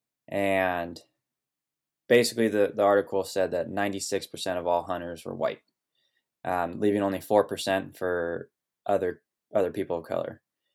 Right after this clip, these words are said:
And so at that point I was like, "Whoa, my,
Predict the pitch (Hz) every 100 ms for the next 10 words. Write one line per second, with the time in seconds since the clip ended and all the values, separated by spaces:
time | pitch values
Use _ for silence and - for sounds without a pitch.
0 | _ _ _ _ _ - 98 95 110 104
1 | 104 98 92 - _ _ _ _ _ _
2 | _ _ - 104 117 120 107 101 92 92
3 | 104 107 98 92